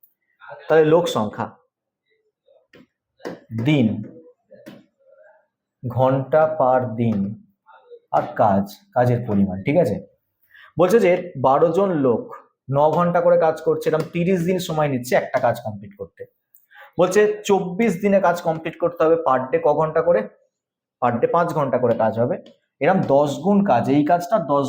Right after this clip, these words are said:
গুণ কাজ কমপ্লিট করতে কতদিন সময় নেবে? ফর্মুলা জানা আছে? এম ওয়ান ডি ওয়ান টি ওয়ান by ডাব্লিউ ওয়ান equal to এম টু ডি টু টি টু by ডাব্লিউ টু। তো সেখানে তুমি বসিয়ে দিলে আনসার বের করতে পারো, বা সরল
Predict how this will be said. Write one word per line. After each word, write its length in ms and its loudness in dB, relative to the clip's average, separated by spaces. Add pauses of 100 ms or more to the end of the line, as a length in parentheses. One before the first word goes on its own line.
গুণ 100 -2 (100)
কাজ 100 2 (100)
কমপ্লিট 360 -6
করতে 180 -2 (140)
কতদিন 360 0 (100)
সময় 300 -4
নেবে? 180 -10 (2250)
ফর্মুলা 360 2
জানা 200 0
আছে? 120 -8 (580)
এম 240 2
ওয়ান 140 0 (120)
ডি 140 4
ওয়ান 160 2 (100)
টি 160 0
ওয়ান 140 2 (140)
by 140 2 (120)
ডাব্লিউ 280 2
ওয়ান 200 0
equal 300 2
to 60 -4 (100)
এম 80 -2 (100)
টু 140 -4
ডি 140 -2
টু 140 -10
টি 140 -12
টু 120 -18
by 160 0
ডাব্লিউ 300 -8
টু। 60 -20 (100)
তো 40 -2 (120)
সেখানে 300 -6
তুমি 120 0 (100)
বসিয়ে 280 2
দিলে 180 4
আনসার 260 -4
বের 160 -6
করতে 240 -4
পারো, 120 2 (100)
বা 80 4 (400)
সরল 220 2